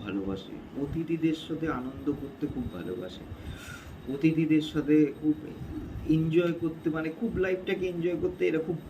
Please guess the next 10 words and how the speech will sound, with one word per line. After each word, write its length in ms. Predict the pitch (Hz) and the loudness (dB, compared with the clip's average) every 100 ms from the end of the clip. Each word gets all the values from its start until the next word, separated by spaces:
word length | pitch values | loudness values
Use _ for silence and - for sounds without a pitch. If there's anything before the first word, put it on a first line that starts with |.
| - | -2
পছন্দ 420 | 123 139 120 104 | -2 -2 -2 -2
করে, 300 | 95 92 95 - | -2 -6 -8 -6
কা-, 100 | 131 | -6
সময় 420 | - 147 160 151 | 0 2 4 4
কাটাতে, 540 | 151 143 135 127 131 131 - - - - - - - - | 2 0 -4 -4 -6 -6 -12 -12 -12 -12 -12 -10 -10 -2
এরকম। 320 | 147 139 - - - - - - - - - - | 4 4 2 -4 -6 -6 -6 -8 -10 -12 -8 2
প্রেমিক 440 | 214 220 233 240 - - - - - - - | 4 6 6 6 2 -10 -12 -12 -12 -14 2
যদি 300 | 151 165 180 165 | 4 4 2 4
কেউ 220 | 180 165 - 104 | 6 6 2 -2
হয় 300 | 107 92 | 0 0